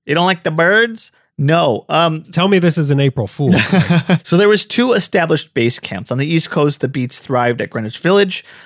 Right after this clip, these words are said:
Speaker 1: On the West Coast, North Beach and San Francisco was the Beat scene. And that was kind of the two home bases.
Speaker 2: Right.
Speaker 1: Southern California was left, being seen as the home of wealthy Hollywood elites and dreamland. So nobody really cared. It was, like, put aside. How can a young,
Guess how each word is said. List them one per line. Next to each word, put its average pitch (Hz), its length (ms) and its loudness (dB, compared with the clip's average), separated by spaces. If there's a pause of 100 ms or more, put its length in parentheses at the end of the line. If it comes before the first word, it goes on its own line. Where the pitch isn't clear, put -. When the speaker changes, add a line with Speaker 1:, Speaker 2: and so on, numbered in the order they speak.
(120)
Speaker 1:
On 131 140 -2
the 123 80 0
West 131 280 0
Coast, 127 260 -2
North 131 320 -2
Beach 127 220 -8
and 120 100 -8
San 110 140 -6
Francisco 127 460 -4
was 110 220 -4
the 101 100 -10
Beat 92 240 -16
scene. - 320 -10 (260)
And 113 140 -2
that 113 100 0
was 107 100 -4
kind 113 220 -4
of 107 60 -8
the 104 80 -6
two 113 400 -2
home 110 200 -4
bases. - 340 -8
Speaker 2:
Right. 107 340 -8
Speaker 1:
Southern 240 200 0
California 185 380 -2
was 120 180 -4
left, 107 320 -6
being 131 160 -4
seen 139 300 -4
as 120 120 -4
the 117 120 -4
home 127 220 0
of 113 140 -4
wealthy 117 340 -4
Hollywood 117 400 -2
elites 131 340 -6
and 107 180 -12
dreamland. 104 560 -6 (180)
So 131 140 -2
nobody 151 260 0
really 127 220 -2
cared. 110 340 -4
It 139 40 0
was, 135 140 2
like, 110 180 -2 (600)
put 165 120 -2
aside. - 340 -6 (100)
How 196 200 -2
can 214 160 -4
a 190 40 -2
young, 143 500 0